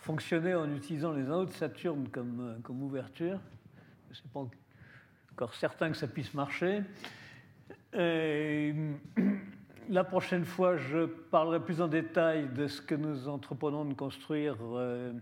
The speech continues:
dans les Alpes du Sud, en Ubaye, euh, un hypertélescope qui pour l'instant ferait cinquante-sept mètres et qui serait peut-être extensible à deux cents mètres.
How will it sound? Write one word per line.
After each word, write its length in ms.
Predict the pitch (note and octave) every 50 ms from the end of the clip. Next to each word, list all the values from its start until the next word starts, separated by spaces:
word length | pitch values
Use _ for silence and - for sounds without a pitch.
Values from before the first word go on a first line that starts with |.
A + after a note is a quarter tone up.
| F#2+ - - -
dans 240 | F3 C#3+ C3 B2+ C3
les 160 | C3+ B2 D3
Alpes 160 | C#3+ C3 A#2+
du 140 | B2 C3+ A#2
Sud, 380 | - - F#3+ G3+ F#3+ F3 E3+
en 140 | F#3 C#3+ C3+
Ubaye, 520 | C#3+ C#3 C3 D#3 E3 F3 F3+ F#3+ F#3+ F#3+ F3+ - - - - - - - - - - - - - - _ _ - - - -
euh, 520 | - - C#3 C3+ C3 B2+ B2+ B2+ A#2+ B2 C3 A#2+
un 200 | C#3+ C3+ C3 B2+
hypertélescope 760 | C3 B2 B2 C3+ A#2+ - - D3 C3+ B2+ - - - D3 B2 - - - _ -
qui 80 | - C3+
pour 220 | A#2 - C3+ B2+
l'instant 320 | C3 C3 - - - C#3+
ferait 200 | B2 - - B2+
cinquante-sept 600 | - - - D#3 D3+ E3 D#3 - - D3 A#2 -
mètres 360 | D3+ D#3+ F3+ F3+ - - - - - - - - - E3+
et 80 | D3+
qui 140 | - - C3+
serait 180 | - - C3+ G#2+
peut-être 400 | - C#3+ C3 D3 C#3 A#2 - D3+
extensible 580 | C3+ - - - D3 C3 - - D3 C3 B2
à 40 | A#2
deux 100 | A#2+ C#3
cents 220 | C3 - - D3 C#3
mètres. 360 | C#3+ D#3+ F3 E3+ - -